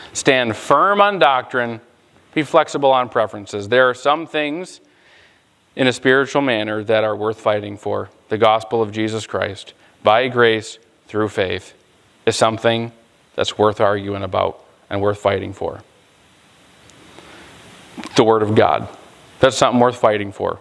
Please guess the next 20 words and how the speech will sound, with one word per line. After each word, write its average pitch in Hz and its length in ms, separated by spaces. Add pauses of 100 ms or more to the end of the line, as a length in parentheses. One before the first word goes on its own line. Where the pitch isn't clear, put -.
We're 113 80
not 123 340
looking 139 280
to 139 60
change 127 400
it. 131 100
We're 123 100
not 120 180
looking 123 280
to 127 40
bring 123 300
in 127 120
new 127 160
versions. 127 680 (2000)
It's - 100
worth 160 180
fighting 127 240
for. - 260 (180)
Other 190 200
things, 190 460